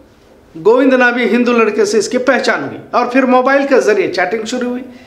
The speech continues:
किसी मंदिर में जाकर एक दिन गोविंद ने मांग में सिंदूर भर दिया, फिर हिंदू हो गई। उमूमन जिस तरह इख्तलाफात होते हैं उस तरह इनके घरों में भी इख्तलाफ होते रहे, लेकिन रानी ने हिंदू मजहब इख्तियार कर उसके साथ रहने लगी।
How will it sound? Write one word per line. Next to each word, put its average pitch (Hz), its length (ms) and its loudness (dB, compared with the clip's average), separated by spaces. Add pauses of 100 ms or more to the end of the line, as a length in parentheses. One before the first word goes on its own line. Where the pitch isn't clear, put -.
(200)
किसी 285 300 2
मंदिर 254 300 2
में 247 140 2
जाकर 285 360 0
एक 214 180 0
दिन 220 140 0
गोविंद 240 320 2
ने 214 140 2
मांग 202 520 0
में 226 200 2
सिंदूर 196 360 -2
भर 135 160 -6
दिया, 113 220 -14 (640)
फिर 381 180 4
हिंदू 359 320 4
हो 285 140 4
गई। 220 180 0 (360)
उमूमन 330 400 4
जिस 269 240 0
तरह 254 220 4
इख्तलाफात 226 640 0
होते 220 220 2
हैं 302 140 2
उस 302 240 2
तरह 262 320 2
इनके 226 360 2
घरों 202 280 2
में 208 180 2
भी 226 100 2
इख्तलाफ 190 540 0
होते 190 280 -2
रहे, 202 260 2
लेकिन 190 400 0
रानी 226 360 2
ने 208 140 0 (720)
हिंदू 320 320 4
मजहब 240 380 2
इख्तियार 202 680 2 (120)
कर 185 140 2
उसके 165 340 -6
साथ 190 360 -2
रहने 170 400 -4
लगी। 135 280 -8